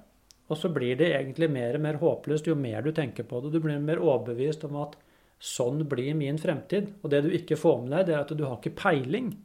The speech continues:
Altså, du aner ikke hva fremtiden bringer. Så det er den ene tingen. Eh, og så vil jeg si neste ting som, eh,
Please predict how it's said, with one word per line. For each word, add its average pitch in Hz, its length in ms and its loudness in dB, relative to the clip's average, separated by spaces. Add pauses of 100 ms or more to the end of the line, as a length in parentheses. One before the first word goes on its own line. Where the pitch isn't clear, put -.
(1080)
Altså, 135 120 -8
du 160 200 4
aner 143 460 6
ikke 165 200 -2
hva 196 140 4
fremtiden 135 460 -2
bringer. 131 280 -8 (880)
Så - 120 -14
det 139 80 6
er 180 100 10
den 220 100 4
ene 120 300 2
tingen. 165 380 -2 (1900)
Eh, 151 960 -2 (300)
og 160 60 -6
så 160 80 0
vil 160 60 6
jeg 165 120 10
si 160 520 4 (1400)
neste 156 420 2
ting 240 300 -2 (720)
som, 151 640 -2
eh, 147 580 -2